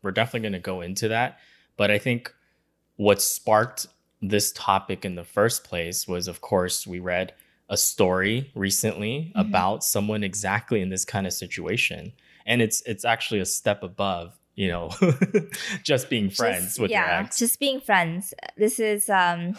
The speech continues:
Speaker 1: <laughs>
Speaker 2: interesting. And, and I understand, and I do understand why, um, the girlfriend is, uh, you know, like, frustrated. So here's the story. Um, so she's dating, uh, a guy,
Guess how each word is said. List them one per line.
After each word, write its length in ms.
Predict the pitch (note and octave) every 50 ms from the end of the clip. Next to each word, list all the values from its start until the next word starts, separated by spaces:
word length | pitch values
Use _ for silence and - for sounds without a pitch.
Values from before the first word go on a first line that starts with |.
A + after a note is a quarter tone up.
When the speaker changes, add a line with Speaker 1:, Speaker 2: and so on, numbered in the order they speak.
| - -
Speaker 1:
<laughs> 540 | F3+ G3+ C4+ - - _ _ _ _ _
Speaker 2:
interesting. 640 | - C4+ F#4 - - - A3+ G3+ - - G3+ F#3+ F#3
And, 160 | F#3+ A3+ A#3
and 320 | A3+ - - A#3 A#3+ B3 C4
I 40 | C#4
understand, 800 | C#4+ D4 D4+ D4+ D#4 E4 - - - B3+ B3 B3+ B3 B3+ C4 - - - - - -
and 160 | - A#3 A3+
I 140 | - - A#3+
do 260 | A#3 G3+ - B3+ B3+
understand 640 | A#3+ - A3 A3 A3+ A3 - - A#3 G3 F#3+ G3 G#3
why, 460 | G#3 F#3 F3+ F#3 F#3 F#3 F#3+ G3 G#3+ - - - - - _ _ _ _ -
um, 500 | - F#3 F3+ C#3+ A#2 - E2 G3+ G#3+ G#3 - _ _
the 160 | - G#3 G3+
girlfriend 640 | F#3+ F#3 G3 F#3+ F3+ F#3 - G#3 G3 F#3 F#3 F3+ - -
is, 460 | - F3+ F3+ F3 F3 F3 - - -
uh, 140 | - - - - _ _ _ _ _ _ _
you 140 | - G3 G3
know, 220 | F#3 F3 E3+ - -
like, 140 | - F3+ -
frustrated. 800 | - - G#3+ A3+ - - - F3+ B2+ A2+ - F#2+ F#2+ G2 - -
So 100 | - G3+
here's 280 | A#3 A3+ A3+ A3+ A#3+
the 120 | - D4 C#4
story. 480 | - - - F3 G2+ D#2+ C#2+ C2+ - - _ _ - - - - _ _ _ _ _ _ -
Um, 580 | - G#3 G3 F#3+ F#3 F3+ F3+ F3+ F3+ F#3 G3+ A3+ C4 C#4 D#4 _ _ _ _ _ _ _ _ _ _ _ _ _ _ - - _ -
so 300 | - - A3+ A3+ A3 G#3+
she's 280 | - - C4+ C4+ B3+
dating, 500 | - - A#3+ B3 B3+ B3+ C4+ C4+ C#4 C4+ - - - -
uh, 260 | - G#3 G3+ F#3+ - -
a 120 | A3 A3+
guy, 480 | G3+ F#3+ E3+ E3+ F3+ F#3+ G3+ C4 C#4